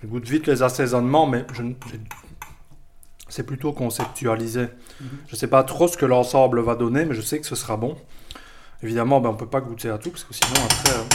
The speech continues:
Speaker 1: on sait pas fermer sa chemise de cuisine. <laughs> Un peu de sel, on va rajouter un peu de poivre. Je pense qu'avec l'appareil au fromage de chèvre, on va légèrement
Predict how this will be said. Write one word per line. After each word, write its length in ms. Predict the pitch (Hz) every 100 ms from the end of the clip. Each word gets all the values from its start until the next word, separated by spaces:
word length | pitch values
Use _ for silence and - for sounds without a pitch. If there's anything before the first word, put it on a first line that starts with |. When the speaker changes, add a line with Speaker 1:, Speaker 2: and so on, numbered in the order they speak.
| - - - -
Speaker 1:
on 40 |
sait 100 | -
pas 120 | -
fermer 260 | - 113 107
sa 140 | 107
chemise 260 | 101 113 107
de 80 | 107
cuisine. 360 | - 117 156 - - - - - - -
<laughs> 600 | - - - - - -
Un 40 | 110
peu 180 | -
de 80 | 101
sel, 220 | - 123
on 340 | 127 - 131 113
va 60 |
rajouter 260 | 110 110 -
un 160 | - -
peu 60 |
de 160 | - -
poivre. 220 | 139 143 - - - - - - - - - - - - - - -
Je 60 | -
pense 160 | 117 110
qu'avec 320 | 123 113 110
l'appareil 500 | 120 120 117 123 127 127 - -
au 60 | 135
fromage 420 | - 127 127 123
de 80 | 120
chèvre, 420 | - 135 135 131 131 - - - - - - - - 123
on 80 | 110
va 320 | 120 135 - - - -
légèrement 840 | 151 151 143 143 143 143 143 139